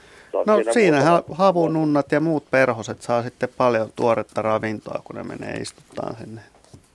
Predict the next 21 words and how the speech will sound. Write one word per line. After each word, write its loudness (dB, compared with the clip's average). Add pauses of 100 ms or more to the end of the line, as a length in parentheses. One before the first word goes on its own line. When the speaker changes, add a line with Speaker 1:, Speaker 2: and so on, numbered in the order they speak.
(920)
Speaker 2:
Et -10
Speaker 1:
Niin. 0
Speaker 2:
tota, -2
niin -2
mun 0
mielestä 0
aika 2
hölmöä, 2 (240)
vaikka -2
nyt -2
mikään 0
suuri -6
metsäasiantuntija -6
sinänsä -8
ole, 2
niin, -6
niin -10 (160)
nykyilmasto, -4
joka -2
ennustaa -4
tota -6